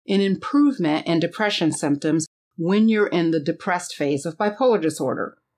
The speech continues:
For this video, I'm gonna focus on how to use light therapy. Here's how the therapy works. It's a little different from the way we use traditional light therapy for depression. With that, you use it first thing in the morning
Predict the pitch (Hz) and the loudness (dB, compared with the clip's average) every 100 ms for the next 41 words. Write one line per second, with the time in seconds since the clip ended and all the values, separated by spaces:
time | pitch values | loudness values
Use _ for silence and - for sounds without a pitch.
0 | _ - 160 240 302 - 170 156 147 156 | _ -4 2 2 2 0 0 2 2 -2
1 | - _ _ 208 220 208 160 170 147 151 | -4 _ _ 0 2 2 0 -2 -4 -2
2 | - 139 139 - 226 202 175 160 143 143 | -2 -2 -4 -4 0 0 0 -2 0 -2
3 | - - - 160 147 - - 143 - - | -6 -8 -2 0 0 -2 -4 -4 -4 -8
4 | - _ _ _ _ _ _ _ _ 302 | -10 _ _ _ _ _ _ _ _ 2
5 | 320 302 240 202 202 185 175 160 151 135 | 2 2 0 0 0 0 2 0 2 0
6 | 117 - 208 262 285 370 349 214 214 208 | -2 -6 0 2 2 4 2 2 0 0
7 | 180 151 - 180 160 160 160 185 190 185 | -2 -2 -2 0 2 0 0 0 2 2
8 | 185 180 165 170 165 - - 240 196 233 | 0 -2 -2 0 0 -4 -4 -2 2 0
9 | - 196 175 160 147 - 147 143 156 147 | 2 0 2 0 0 -2 -2 0 -2 -2
10 | 160 147 190 269 220 - 147 139 - 170 | -4 -4 -2 0 0 0 -4 -4 -4 -4
11 | - 330 294 160 - _ _ _ 226 214 | 0 2 4 2 -2 _ _ _ 0 2
12 | 190 175 175 - - 240 269 - 262 226 | 0 0 -2 -4 -2 0 0 0 0 2
13 | 208 175 156 147 147 147 151 | 2 2 2 2 2 2 0